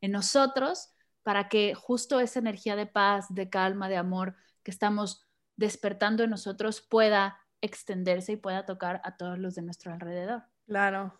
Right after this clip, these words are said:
Speaker 2: me encanta, Mar, que retomes esto de disfrutar el camino, porque a veces estamos tan enfocados en la meta que, pues, claro, es nuestro objetivo final, pero, pues, es muchísimo más valioso todo el camino y todo lo que va a haber en el durante, que ya,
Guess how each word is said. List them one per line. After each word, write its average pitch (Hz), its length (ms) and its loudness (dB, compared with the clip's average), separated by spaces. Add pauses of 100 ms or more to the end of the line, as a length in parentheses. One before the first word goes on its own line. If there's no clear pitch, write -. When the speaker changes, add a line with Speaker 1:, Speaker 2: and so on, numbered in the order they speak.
(120)
Speaker 2:
me 214 120 -6
encanta, 226 760 4
Mar, 233 300 4
que 214 140 0
retomes 208 540 0
esto 226 300 2
de 226 320 4
disfrutar 196 560 -6
el 202 120 -2
camino, 185 500 -4
porque 190 220 -2
a 190 80 6
veces 208 300 0
estamos 202 420 -4
tan 196 220 2
enfocados 190 500 2
en 226 80 -4
la 190 100 0
meta 226 480 0
que, 180 140 -2
pues, 180 180 -10
claro, 190 260 2
es 180 60 -2
nuestro 208 320 -4
objetivo 190 480 -4
final, 214 500 0 (600)
pero, 233 240 6
pues, 220 540 0
es 220 360 -2
muchísimo 233 800 2
más 214 400 6
valioso 240 600 4
todo 233 220 6
el 254 140 4
camino 214 560 2
y 202 120 -4
todo 214 200 2
lo 233 140 4
que 214 80 0
va 185 100 8
a 185 40 8
haber 202 320 6
en 208 120 -6
el 196 240 -4
durante, 247 720 2
que 214 140 -2
ya, 190 360 4